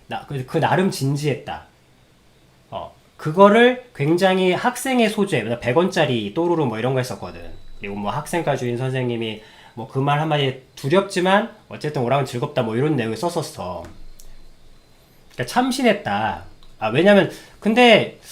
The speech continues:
알았을 거야. 왜냐면 그 선생님이 날 뽑았으니까. 왜냐면 뽑은 사람이 모를 순 없지. 그래서 아비님한테는 굉장히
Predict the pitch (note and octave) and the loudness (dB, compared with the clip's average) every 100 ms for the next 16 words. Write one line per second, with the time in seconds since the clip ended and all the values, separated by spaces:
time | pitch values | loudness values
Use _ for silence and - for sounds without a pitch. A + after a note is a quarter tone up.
0 | - - - A#2+ A#3+ C4 D4 A3+ C#3 F#3 | -18 -16 -2 4 6 4 4 6 6 6
1 | F#3+ E3 A#3+ C#4 B3+ F3+ G#2+ D#3+ F#3+ G3+ | 4 2 0 2 2 2 2 2 4 4
2 | F#2 F2 E2+ D#2+ F#2+ - _ _ _ - | 0 -10 -12 -12 -16 -20 _ _ _ -10
3 | A#2+ D#3 C#3 G2+ - A#3+ E4 C4+ A3+ F#3+ | -2 2 2 0 -2 2 4 6 6 4
4 | A#2+ A2 D3+ C#3+ F2 - - F2+ F2+ D#2 | 2 -2 -6 -6 -10 -12 -18 -16 -16 -20
5 | _ _ _ _ _ _ _ _ _ _ | _ _ _ _ _ _ _ _ _ _
6 | _ _ _ _ - - - - - - | _ _ _ _ -20 -20 -20 -20 -20 -20
7 | - - - - - - - - - - | -20 -20 -20 -20 -20 -20 -20 -20 -20 -20
8 | - - G3+ G3+ C3+ F3+ G#3 G3 E3 C#3+ | -6 2 4 6 6 6 2 2 0 -2
9 | D3+ F#3 G#3 G3 D#3+ G#2 - | 0 0 2 2 0 -2 -10